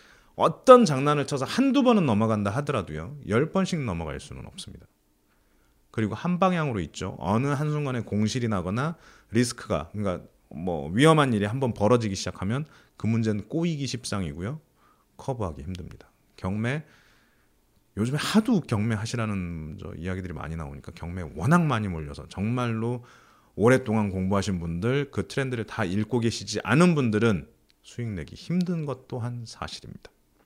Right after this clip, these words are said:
지금 어떤 분위기냐면 십오 년 전쯤에 저 "나는 오백만 원 가지고 일억 벌었다." 뭐 이렇게 책을 내던 주식책이 잔뜩 나오던 그런 시절이 있었는데요. 그런 느낌이에요.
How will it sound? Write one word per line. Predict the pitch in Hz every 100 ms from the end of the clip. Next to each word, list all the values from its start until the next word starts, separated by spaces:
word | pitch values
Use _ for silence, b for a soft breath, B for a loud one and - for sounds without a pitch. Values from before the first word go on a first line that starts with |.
| b b b b b _
지금 | - 104
어떤 | 98 180 170
분위기냐면 | 113 82 80 95 151 117 b b b b b b
십오 | - - 196
년 | 220 196
전쯤에 | 113 98 - 110 151 104 67 - _ -
저 | 92
"나는 | 87 120 131
오백만 | 98 127 127 117
원 | 110
가지고 | 104 98
일억 | 87 113 127 -
벌었다." | 107 92 - 90 78 - -
뭐 | 95 85 82
이렇게 | 113 139 - 147 107 90
책을 | - 170 170 131
내던 | 92 90 80
주식책이 | - 131 185 - 170 143 113 80 98 _ 110 80
잔뜩 | - 123 127 202
나오던 | 143 92 87 87
그런 | - 110
시절이 | 107 - 82
있었는데요. | 80 76 67 - 127 - b b b b b b -
그런 | - 127
느낌이에요. | 107 - 67 64